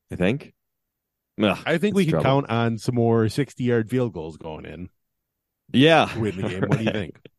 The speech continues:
Speaker 1: Yeah. Fumble, uh, the other team fumbling at the one-yard line.
Speaker 2: <laughs> Yep,
Speaker 1: That's
Speaker 2: that's
Speaker 1: amazing.
Speaker 2: <laughs>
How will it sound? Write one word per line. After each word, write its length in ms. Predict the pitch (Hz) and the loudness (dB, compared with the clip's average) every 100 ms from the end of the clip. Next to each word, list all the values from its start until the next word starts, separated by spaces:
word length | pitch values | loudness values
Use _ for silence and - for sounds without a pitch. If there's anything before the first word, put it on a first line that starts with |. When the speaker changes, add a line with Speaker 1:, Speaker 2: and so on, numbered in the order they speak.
| - | -12
Speaker 1:
Yeah. 300 | - - - - - - - _ - | -10 -6 -8 -8 -14 -20 -20 _ -2
Fumble, 360 | 131 127 127 | 2 2 2
uh, 240 | 107 107 101 | 4 4 4
the 180 | 101 104 | 6 6
other 180 | 110 117 | 6 4
team 220 | 120 110 | 2 2
fumbling 480 | - 101 101 110 107 | 0 2 2 4 2
at 140 | 95 | 2
the 120 | 101 | 4
one-yard 460 | 87 92 104 90 85 | 6 4 4 2 2
line. 260 | 82 82 95 | 0 -2 -4
Speaker 2:
<laughs> 640 | - - 151 - 180 - 143 - _ _ 98 | -12 -6 -6 -2 -4 -2 -4 -4 _ _ 0
Yep, 180 | 107 - | 0 2
Speaker 1:
That's 220 | 107 104 | 2 2
Speaker 2:
that's 100 | 80 | -2
Speaker 1:
amazing. 340 | 78 73 78 - _ _ _ _ _ _ | -2 -2 -6 -8 _ _ _ _ _ _
Speaker 2:
<laughs> 120 | 180 | -10